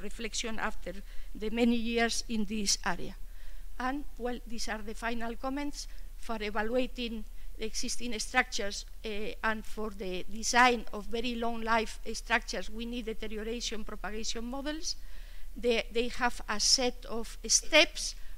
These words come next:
All of them need models, and those that are less known are those that are related to the propagation, uh, state, and the, the, in all cases,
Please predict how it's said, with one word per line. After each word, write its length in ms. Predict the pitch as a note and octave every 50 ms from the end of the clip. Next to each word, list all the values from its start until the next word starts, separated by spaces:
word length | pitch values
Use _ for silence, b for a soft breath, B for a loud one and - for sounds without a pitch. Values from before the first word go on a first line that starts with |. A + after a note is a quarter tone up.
| B B -
All 220 | A#3+ B3+ B3 B3
of 160 | B3+ - -
them 340 | - B3 A#3+ A#3 A3 A3 A#3
need 300 | B3 B3+ A#3+ A3+ A3+ A3
models, 520 | G#3 C4 C#4 C#4 D4 D#4 E4 D#4+ - - - B B B B B B
and 160 | A#3+ G#3 -
those 280 | A#3 C4 C4+ C#4+ C4 -
that 220 | A#3 A#3 A3+ - - -
are 140 | A#3+ B3+ B3+
less 440 | A#3+ A#3 A#3+ B3+ C4 B3 - -
known 460 | A#3 A#3+ B3 C4+ C4 C4 B3+ A#3 A3+ - -
are 140 | A#3+ A#3+ A#3+
those 500 | A#3 G#3 - C4 B3+ B3+ B3+ A#3 - - B B B B B
that 200 | - A3+ A3 -
are 120 | - B3 A#3+
related 640 | A3+ B3 A#3 A#3+ C4 C4 - - A#3+ A3 - -
to 100 | - B3
the 140 | G#3+ G#3+ A3+
propagation, 920 | - - A3+ G#3+ - G#3+ A3 A3+ C4 C4+ B3 - - - B3+ B3+ A#3+ A#3+ A3+ -
uh, 840 | A#3 A3+ A3 A#3 A3+ A#3 A3 G#3+ A#3 A3+ - - - - - - A3+
state, 560 | - - - - C#4+ D4+ D#4 E4 D4+ - - - B B B B B B -
and 260 | A3+ A#3 A3 A3+ A3+
the, 340 | - A#3 A3+ A3+ A3 A3+ - - - G3+
the, 400 | - A3+ A3+ A3+ A3+ A3+ - - - A#3+
in 140 | A#3+ A#3 B3
all 180 | C4+ C4 C4+ - - - - -
cases, 540 | - C#4 C#4+ B3+ - - G#3+ G3 F#3+ -